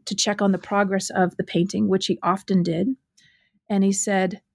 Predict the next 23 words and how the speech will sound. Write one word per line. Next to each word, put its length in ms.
"How 240
is 120
the 100
painting 440
going, 260
Carpenter?" 600
And 120
as 140
Carpenter 500
recounts 480
it, 140
before 340
he 120
could 140
even 220
answer, 580
Lincoln 480
noticed 400
the 80
map 300
and 120
said, 360
"Ah, 260